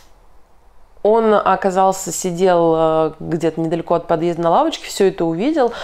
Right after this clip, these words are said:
начал мне кричать, э, и потом подбегает и чуть ли не мне, э, со мной в драку не полез. Я быстренько-быстренько оттуда свинтила и убежала,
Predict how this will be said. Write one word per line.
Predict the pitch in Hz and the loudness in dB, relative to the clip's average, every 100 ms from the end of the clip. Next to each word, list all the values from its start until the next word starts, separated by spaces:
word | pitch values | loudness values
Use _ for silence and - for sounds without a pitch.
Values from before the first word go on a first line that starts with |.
| - - | -14 -2
начал | 185 185 190 175 | 0 2 2 0
мне | 175 180 | 0 -2
кричать, | 170 165 160 226 254 339 - - - 226 214 | -2 -4 -2 0 2 0 -6 -16 -14 -14 -6
э, | - 185 185 185 185 175 | 0 2 4 4 4 2
и | - | 0
потом | 208 196 208 | 0 0 0
подбегает | 196 160 175 180 214 233 175 | 0 -2 0 2 2 2 -2
и | |
чуть | 175 202 196 | -4 -4 0
ли | 180 | 0
не | 170 170 | 0 -2
мне, | 165 165 170 180 175 | -2 -2 -2 0 0
э, | 170 160 160 170 - - - | 0 -2 -4 -6 -8 -8 -6
со | - | 0
мной | 185 175 | 0 0
в | |
драку | 156 185 - | 0 0 0
не | 254 196 | 0 0
полез. | 196 165 160 151 - - 214 190 | 2 2 0 -2 -8 -14 -14 -8
Я | 185 196 | 0 0
быстренько-быстренько | 190 214 254 202 180 214 240 233 185 | 2 2 2 2 0 0 0 2 2
оттуда | 190 233 190 190 196 185 | 0 0 2 2 2 0
свинтила | - 214 202 - 214 208 | 0 2 2 2 4 4
и | 185 | 4
убежала, | 180 170 185 180 190 269 262 | 4 2 0 2 2 4 2